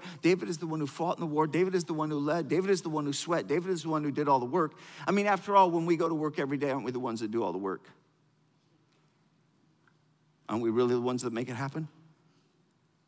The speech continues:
It says, "And David was given victory by the Lord." In fact, look one verse ahead of this in verse eleven.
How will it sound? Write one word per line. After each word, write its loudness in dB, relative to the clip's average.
It -2
says, 0
"And 0
David -4
was -6
given -4
victory -2
by -4
the -6
Lord." -4
In -20
fact, -2
look -2
one 0
verse -4
ahead -4
of -6
this -8
in -10
verse -6
eleven. -6